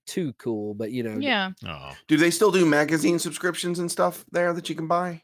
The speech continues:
Speaker 4: 'Cause I remember when I did a Scholastic Book Fair that that was where I got hooked up with, like, the dinosaur magazines,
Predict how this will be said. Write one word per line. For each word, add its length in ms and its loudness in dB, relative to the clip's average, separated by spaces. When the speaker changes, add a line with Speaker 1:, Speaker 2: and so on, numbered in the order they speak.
Speaker 4:
'Cause 120 -6
I 60 4
remember 480 4
when 140 2
I 40 6
did 160 6
a 40 2
Scholastic 460 0
Book 160 -2
Fair 240 0
that 240 -8
that 160 2
was 120 0
where 160 2
I 60 2
got 160 -2
hooked 240 -6
up 160 -2
with, 140 -6
like, 160 -6
the 80 -8
dinosaur 560 -4
magazines, 640 -12